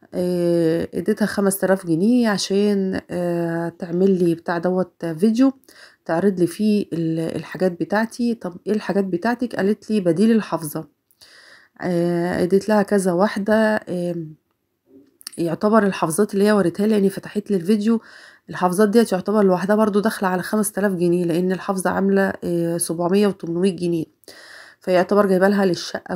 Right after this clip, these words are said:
كلها، تمام؟ تمام. فبتقول لي خدت الخمس تلاف جنيه، آه، وقلت لها: "هتاخدي بديل الحافظه دوت تعرضه لي في القناه، وبعد كده بعد ما تخلصي العرض بترجعه لي."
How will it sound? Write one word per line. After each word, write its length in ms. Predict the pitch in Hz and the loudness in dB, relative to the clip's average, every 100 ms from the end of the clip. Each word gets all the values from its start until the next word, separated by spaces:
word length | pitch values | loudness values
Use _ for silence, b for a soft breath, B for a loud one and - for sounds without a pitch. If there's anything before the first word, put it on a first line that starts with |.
| - | -8
كلها، 840 | 202 214 226 240 240 214 180 160 - _ _ - | -4 0 0 2 2 2 0 -4 -12 _ _ -14
تمام؟ 420 | 165 190 262 294 _ _ - | -4 0 0 -2 _ _ -18
تمام. 320 | 175 175 202 | -16 -16 -12
فبتقول 400 | - 202 202 208 | -6 -4 -4 -2
لي 60 | 202 | -2
خدت 300 | - 202 196 | 0 -2 -2
الخمس 360 | 170 190 190 190 | -6 -6 -4 -4
تلاف 220 | 175 185 | -6 -6
جنيه، 320 | 165 170 240 - B B B B B - | -2 0 0 -2 B B B B B -8
آه، 1080 | 180 175 170 170 170 165 165 165 165 - - | -2 0 0 0 -2 -2 -2 -2 -6 -8 -6
وقلت 600 | 170 175 175 - 170 202 | -4 0 0 -2 -4 -2
لها: 220 | 208 180 | 0 0
"هتاخدي 360 | 180 196 190 190 | 0 -2 0 2
بديل 280 | 170 185 202 | 2 2 2
الحافظه 380 | 190 196 196 | 0 -2 -2
دوت 280 | 190 196 202 | 0 0 0
تعرضه 420 | 170 165 160 180 | -2 -2 0 0
لي 80 | 208 | 0
في 100 | - | -2
القناه، 400 | 165 - 165 220 | -8 -6 -2 -2
وبعد 280 | 240 233 226 | 2 2 2
كده 240 | - 208 214 | -2 -2 2
بعد 180 | 202 | 2
ما 80 | 202 | 0
تخلصي 440 | 190 - 180 190 190 | -4 -4 -4 -2 2
العرض 340 | 175 208 170 | 2 2 -2
بترجعه 800 | 180 170 208 220 202 226 233 262 | -6 -4 -2 -2 2 2 4 4
لي." 160 | 165 | 2